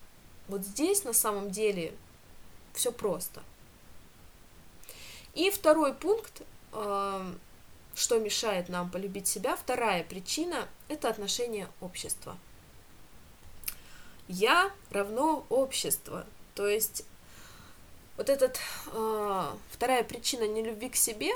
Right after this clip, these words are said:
она добавляется, как правило, в подростковом возрасте. Девочка-подросток начинает разграничивать понятия «я»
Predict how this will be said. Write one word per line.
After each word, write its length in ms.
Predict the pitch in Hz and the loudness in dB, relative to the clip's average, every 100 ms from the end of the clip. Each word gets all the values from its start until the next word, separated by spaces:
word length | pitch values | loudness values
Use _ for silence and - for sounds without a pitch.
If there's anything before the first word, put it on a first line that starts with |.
| 494 - - | -2 -10 -4
она 320 | 196 220 320 | -2 2 2
добавляется, 760 | 311 202 202 247 277 226 - 185 | 4 4 4 4 2 4 2 0
как 200 | 202 - | -4 -6
правило, 340 | - 226 190 | -4 0 -2
в 60 | 196 | -2
подростковом 680 | 196 180 190 - 208 185 175 | -2 -2 -2 0 0 0 0
возрасте. 560 | 175 170 165 - - - - - - - - - | -2 -2 -4 -6 -8 -12 -18 -20 -20 -20 -20 -14
Девочка-подросток 1120 | 190 320 302 - 170 190 190 254 294 - 208 | -2 0 0 0 -2 -2 0 2 0 -2 -6
начинает 540 | 190 185 196 220 220 190 - - - - | -4 -4 -2 0 0 -2 -10 -20 -20 -8
разграничивать 840 | 208 214 214 262 277 277 - 196 190 | -2 -2 2 2 2 0 0 -2 -2
понятия 580 | - 202 202 185 - 185 | -2 0 0 -2 -2 -2
«я» 460 | 190 220 208 165 | 0 2 4 2